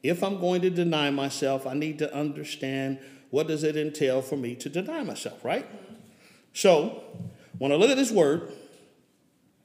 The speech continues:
Speaker 1: when I look at this word, to deny,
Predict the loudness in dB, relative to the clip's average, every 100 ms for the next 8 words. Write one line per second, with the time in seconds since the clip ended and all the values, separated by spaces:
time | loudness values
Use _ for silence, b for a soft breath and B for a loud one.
0 | -14 -10 -4 2 2 2 -2 0 -2 -2
1 | -6 B B B B -6 -2 0 2 0
2 | 0 -6